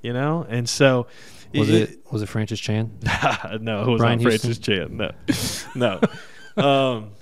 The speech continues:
Speaker 2: Louis
Speaker 1: no,
Speaker 2: Giglio?
Speaker 1: not that big. You probably wouldn't even know who he is, but I'll tell you after.
Speaker 2: Just
Speaker 1: But
Speaker 2: try to start some
Speaker 1: you,
Speaker 2: drama
Speaker 1: you
Speaker 2: here.
Speaker 1: ever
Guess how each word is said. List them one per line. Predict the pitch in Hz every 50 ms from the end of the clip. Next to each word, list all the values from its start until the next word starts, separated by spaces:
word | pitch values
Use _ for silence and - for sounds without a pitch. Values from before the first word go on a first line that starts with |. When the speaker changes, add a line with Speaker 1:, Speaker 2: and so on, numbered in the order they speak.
| - - - - - -
Speaker 2:
Louis | - 123 120 110
Speaker 1:
no, |
Speaker 2:
Giglio? | 107 120 117
Speaker 1:
not | 117 131 131 131
that | 135 123 110
big. | 107 110 107 104
You | 113 117
probably | - 139 120 117 113
wouldn't | 113 110 110
even | 110 110 107
know | 107 107
who | 107
he | 104
is, | 101 98 101 - -
but | - 117 110
I'll | 113 113
tell | - 113
you | 104 104
after. | 104 104 - - 104 104 107 110 117
Speaker 2:
Just | - 135
Speaker 1:
But | 131 123
Speaker 2:
try | 120 165 160
to | 151 147
start | - - 156 156 185
some | 202 156
Speaker 1:
you, | 135
Speaker 2:
drama | - 165 160 156 151 143 135
Speaker 1:
you | 127 131 -
Speaker 2:
here. | 226 240 254
Speaker 1:
ever | 240 220 214 170